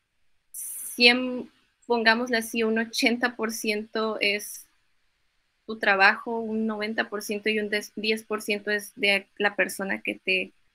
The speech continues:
asesora en estos casos, porque es la que te instruye, que te da el camino hacia dónde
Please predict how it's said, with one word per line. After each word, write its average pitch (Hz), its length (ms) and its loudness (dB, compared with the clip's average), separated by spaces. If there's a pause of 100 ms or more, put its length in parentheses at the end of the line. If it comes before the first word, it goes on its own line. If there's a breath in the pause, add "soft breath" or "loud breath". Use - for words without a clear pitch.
asesora 208 600 2
en 220 100 0
estos 214 320 -8
casos, 226 440 0
porque 196 560 2 (180)
es 208 140 0
la 226 120 4
que 220 120 0
te 214 140 -4
instruye, 214 640 -4
que 202 100 -4
te 196 120 -4
da 196 100 2
el 196 180 -4
camino 214 520 0
hacia 220 300 -2
dónde 202 1120 -8